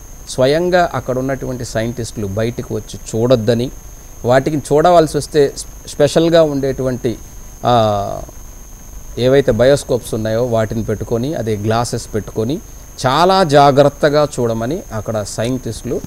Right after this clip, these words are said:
చెప్పడం జరిగింది. ఇదే విషయాన్ని ప్రతి గ్రహణం అప్పుడు కూడా మన వాళ్ళు చెప్తూ ఉంటారు. పోయినసారి గ్రహణం అప్పుడు కూడా మీకు నేను చెప్పాను.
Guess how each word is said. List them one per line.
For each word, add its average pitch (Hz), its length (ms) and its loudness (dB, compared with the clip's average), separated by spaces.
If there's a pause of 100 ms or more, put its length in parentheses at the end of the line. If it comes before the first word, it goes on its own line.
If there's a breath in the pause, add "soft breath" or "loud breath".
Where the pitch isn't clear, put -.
(120)
చెప్పడం 107 320 -6
జరిగింది. - 440 -12 (720)
ఇదే 151 260 2
విషయాన్ని 127 580 0
ప్రతి 156 400 -2
గ్రహణం 113 420 -2
అప్పుడు 101 420 -6
కూడా 113 240 -6
మన 110 200 -6
వాళ్ళు 107 340 -4 (140)
చెప్తూ - 280 -8
ఉంటారు. 107 840 0 (180)
పోయినసారి 123 420 2
గ్రహణం 120 320 0
అప్పుడు 113 220 -4
కూడా 107 160 -2
మీకు 104 180 -4
నేను 98 140 -6 (100)
చెప్పాను. 98 300 -6